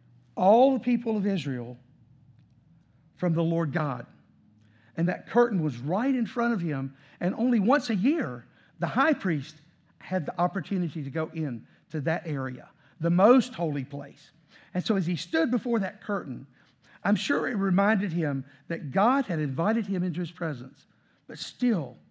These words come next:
there was something separating him from the Most High God. And so as he stood before that, that altar of, of incense, that altar of prayer,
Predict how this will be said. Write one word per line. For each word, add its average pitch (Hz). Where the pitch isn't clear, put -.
there 160
was 156
something 180
separating 135
him 120
from 156
the 151
Most 139
High 135
God. 120
And 180
so 214
as 185
he 165
stood 294
before 214
that, 147
that 185
altar 220
of, 175
of 175
incense, 170
that -
altar 208
of -
prayer, 165